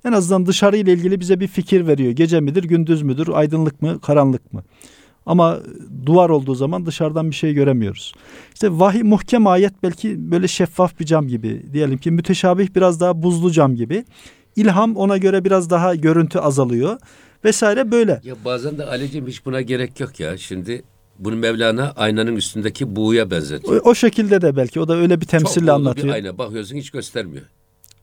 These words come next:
Speaker 2: Onu temizlemen lazım.
Speaker 1: Onun, e, jengarını,
Speaker 2: Eh,
Speaker 1: arkasını,
Speaker 2: tabii.
Speaker 1: şeyini,
Speaker 2: Sür,
Speaker 1: pasını.
Speaker 2: sür çıkar ayarı dilden. Ta tecelli ede hak. Padişah konmaz saraya, hane mamur
Speaker 1: Hmm, olmadan.
Speaker 2: olmadan. Aynı bu.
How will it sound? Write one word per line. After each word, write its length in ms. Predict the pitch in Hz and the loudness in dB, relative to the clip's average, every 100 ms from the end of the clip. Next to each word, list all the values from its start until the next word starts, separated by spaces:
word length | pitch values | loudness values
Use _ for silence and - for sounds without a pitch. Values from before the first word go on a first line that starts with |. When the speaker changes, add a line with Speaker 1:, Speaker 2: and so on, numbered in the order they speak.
| _ _ | _ _
Speaker 2:
Onu 200 | 123 143 | -8 -8
temizlemen 540 | 139 98 92 104 110 101 | -6 -8 -6 -8 -8 -8
lazım. 280 | 76 - _ _ _ | -10 -14 _ _ _
Speaker 1:
Onun, 380 | 165 185 185 165 | 0 2 4 4
e, 300 | 160 156 147 | 4 4 2
jengarını, 600 | 131 170 175 170 165 170 | 4 4 6 4 4 2
Speaker 2:
Eh, 60 | 170 | 0
Speaker 1:
arkasını, 420 | 151 170 127 120 | 0 -4 -4 -4
Speaker 2:
tabii. 80 | 127 | -2
Speaker 1:
şeyini, 520 | 110 165 156 156 185 - | 0 2 2 0 -4 -6
Speaker 2:
Sür, 80 | - | 2
Speaker 1:
pasını. 400 | 170 175 175 180 | 4 4 4 2
Speaker 2:
sür 320 | 226 165 101 - | -2 -4 -6 -10
çıkar 360 | 165 - 107 85 | -10 -6 -8 -6
ayarı 520 | 101 101 95 90 85 78 | -4 0 0 -2 -6 -8
dilden. 300 | 82 71 - _ _ _ _ _ _ - | -10 -10 -12 _ _ _ _ _ _ -8
Ta 400 | 131 110 87 - - | -2 0 -2 -6 -6
tecelli 600 | 95 85 90 87 104 85 | -4 0 -2 -2 -4 -4
ede 160 | 80 | -4
hak. 320 | 73 69 - - _ _ _ _ _ _ - | -6 -8 -14 -20 _ _ _ _ _ _ -2
Padişah 500 | 107 95 85 123 107 - | 0 0 -2 -4 -6 -8
konmaz 340 | - 92 92 87 | -6 -2 -2 -2
saraya, 460 | - 78 82 101 - | -2 0 -2 -4 -10
hane 380 | - 92 85 | -4 -2 0
mamur 480 | 78 85 131 117 - | 0 2 2 2 0
Speaker 1:
Hmm, 100 | - | 2
olmadan. 460 | 151 147 127 107 101 - 117 | 2 4 2 0 -4 -10 -6
Speaker 2:
olmadan. 640 | 110 90 85 78 78 71 - | -6 -4 -6 -6 -8 -12 -8
Aynı 280 | 175 226 160 | -4 -4 -2
bu. 160 | 139 | -4